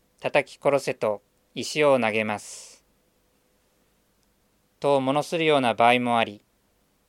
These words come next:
あるいは星合いの増加と変化のように、七夕星のやり取りを気取ったものもある。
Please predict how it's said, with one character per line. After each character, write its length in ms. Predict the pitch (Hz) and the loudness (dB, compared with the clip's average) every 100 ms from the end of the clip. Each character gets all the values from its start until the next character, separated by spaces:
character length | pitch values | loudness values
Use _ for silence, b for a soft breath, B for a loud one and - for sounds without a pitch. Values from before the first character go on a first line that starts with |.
| - | -4
あ 100 | 135 | 0
る 80 | |
い 120 | 143 127 | 0 0
は 200 | 107 - _ _ _ _ _ _ - | -2 -4 _ _ _ _ _ _ -16
星 320 | 123 - 143 | -14 -2 2
合 80 | 135 | 2
い 80 | |
の 220 | 131 123 - _ _ _ _ | 2 -2 -6 _ _ _ _
増 160 | 151 151 | -2 0
加 160 | 151 | 0
と 220 | - 117 | 2 0
変 240 | 104 147 147 | 0 -4 -2
化 140 | 143 | -2
の 100 | 117 | 0
よ 160 | 110 113 | -2 -2
う 40 | |
に、 180 | 107 101 _ _ _ _ _ _ _ _ _ _ _ _ _ | -4 -10 _ _ _ _ _ _ _ _ _ _ _ _ _
七 320 | 139 147 156 | -4 0 0
夕 100 | 156 | 2
星 260 | 143 131 - | 0 -2 -4
の 160 | 113 107 | -4 0
や 100 | 113 | -2
り 80 | |
取 220 | 127 139 127 | 0 -2 0
り 60 | |
を 180 | 110 101 - | 0 -2 -6
気 100 | 131 | -2
取 120 | 135 | -2
っ 40 | |
た 160 | _ 143 | _ -4
も 100 | 139 | -2
の 100 | 139 | -2
も 220 | 123 107 | -2 -2
あ 60 | 104 | -2
る。 160 | 98 | -6